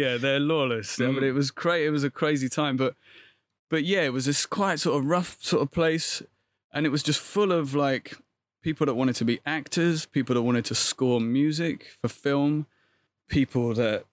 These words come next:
Speaker 1: wanted to be dancers. I mean, it was just this big building full of all these people, you know. And you sort of realise that you could sort of really utilise that and sort of live this almost sort of fake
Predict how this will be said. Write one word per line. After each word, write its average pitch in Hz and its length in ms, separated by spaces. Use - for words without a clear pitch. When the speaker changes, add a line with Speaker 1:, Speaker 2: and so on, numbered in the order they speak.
Speaker 1:
wanted 107 260
to 104 100
be 101 240
dancers. 165 760
I 135 80
mean, 147 120
it 147 40
was 147 80
just 151 160
this 147 140
big 170 380
building 135 420
full 127 260
of 120 160
all 120 240
these 113 200
people, 98 540
you 113 60
know. 98 220
And 151 100
you 139 60
sort 151 240
of 135 80
realise 139 520
that 123 80
you 127 120
could 123 160
sort 120 160
of 131 100
really 143 160
utilise 131 680
that 107 220
and 113 140
sort 120 160
of 113 100
live 131 360
this 120 180
almost 120 280
sort 104 100
of 110 80
fake - 520